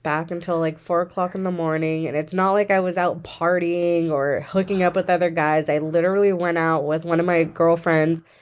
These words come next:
and met two of her girlfriends and just went to a concert that her friend was having, and it was just a good night to get out of myself. And,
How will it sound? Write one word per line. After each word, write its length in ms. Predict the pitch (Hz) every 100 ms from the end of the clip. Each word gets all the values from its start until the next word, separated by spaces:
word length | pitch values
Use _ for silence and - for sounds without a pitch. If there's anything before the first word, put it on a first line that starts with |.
| - _
and 140 | 170 170
met 220 | 156 -
two 220 | - 214
of 140 | 202
her 140 | 202 208
girlfriends 680 | 185 185 180 180 175 175 185
and 200 | 156 170
just 400 | 165 160 165 -
went 340 | 175 160 160
to 520 | - 196 175 170 160 -
a 160 | 147 156
concert 640 | - 175 175 180 170 156
that 340 | - 156 - - - - _
her 180 | - 196
friend 320 | 185 190 185
was 140 | 180 180
having, 640 | - 165 156 165 165 180
and 360 | - 156 156 156
it 100 | 170
was 220 | 175 175
just 200 | 180 185
a 60 | 180
good 220 | 165 175
night 320 | 175 170 -
to 340 | - 175 156 147 - _ _ _ -
get 160 | - 208
out 160 | 190 190
of 60 |
myself. 680 | 202 190 185 - 175 175 185 _ _ _ _
And, 640 | - 220 220 208 202 196